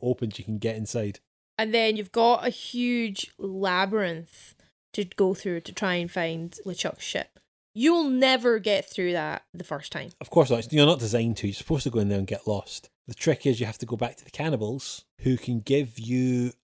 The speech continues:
Speaker 1: a shrunken head who'll guide you through the puzzle.
Speaker 2: But they won't give it to you because it's super rare and really good. They only have one.
Speaker 1: And they'll only give it to you if they can replace theirs. This is one of the very few times in the game where I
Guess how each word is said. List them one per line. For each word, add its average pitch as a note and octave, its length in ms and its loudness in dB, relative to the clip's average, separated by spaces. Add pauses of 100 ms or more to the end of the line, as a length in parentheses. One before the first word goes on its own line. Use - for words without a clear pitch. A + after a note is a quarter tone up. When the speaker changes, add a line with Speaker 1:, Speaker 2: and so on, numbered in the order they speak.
Speaker 1:
a A2+ 560 0 (140)
shrunken C3 460 0
head B2 400 2 (100)
who'll A#2 200 -2 (100)
guide C3 320 0
you A2 120 -2
through A#2 180 -8
the G#2+ 60 -8
puzzle. G2 480 -6
Speaker 2:
But G#3+ 180 -2
they A#3 120 -2
won't B3+ 320 -2
give C#4+ 180 4
it - 160 -2
to - 140 -2
you F#3+ 560 -4
because F#3 400 -4
it's - 160 -8
super C4 400 -2
rare F#3 240 0
and F#3 320 -6
really G#3+ 280 -4
good. E3 420 -6 (140)
They G3+ 180 2
only A3+ 320 2
have F#3+ 380 -4
one. D#3 540 -8
Speaker 1:
And B2 120 0
they'll B2 100 0
only C#3+ 220 2
give C3+ 160 4
it C3+ 120 -4
to - 120 -2
you A#2 40 4
if G#2 80 -4
they A#2 80 -4
can A2 140 -6
replace A2 360 -6
theirs. G#2 560 -6
This E3 220 4
is F3 120 -2
one D#3 140 4
of D3 60 0
the B2 100 2
very A#2+ 400 4
few E3 140 -6
times C#3+ 260 -2
in - 20 -4
the C3+ 60 -4
game B2+ 240 0
where G#2 140 -2
I G2 100 -8